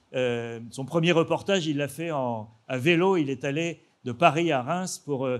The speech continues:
euh, le bombardement de la cathédrale de Reims par, euh, par les Allemands. Et, euh, et, et donc en mille neuf cent vingt-neuf, à l'époque, on faisait, les journalistes faisaient des, des, il n'y avait pas la télé, il n'y avait pas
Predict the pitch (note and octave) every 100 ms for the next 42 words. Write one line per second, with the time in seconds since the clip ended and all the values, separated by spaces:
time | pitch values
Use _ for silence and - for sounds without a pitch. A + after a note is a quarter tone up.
0 | A2+ _ _ C#3 C3 B2+ B2 E3+ E3+ D3
1 | D#3 D#3 E3+ C#3+ B2+ D#3+ D3 C#3 D#3+ C#3+
2 | B2+ C#3+ D#3+ - C3+ A#2 A#2 A2 G2+ _
3 | _ - C3+ C3+ B2 A2+ G#2+ G2+ _ _
4 | _ _ _ D3+ D3 C#3+ C3+ C3+ C3 B2+
5 | B2+ B2 B2 _ - D3+ C#3+ D3 G3+ E3+
6 | F3 A3 E3+ G3+ D#3 D3 D3 G3 G3 D3
7 | D#3 G3 G3 D3 B2 D3+ C3+ F3 F3 -
8 | - C#3 D#3 D3+ F3 - C#3+ D#3 C#3 B2+
9 | G2 - _ - C3 A#2+ A#2+ C#3 C3+ -
10 | C3+ D#3 C#3 G#2 G#2+ C#3 C3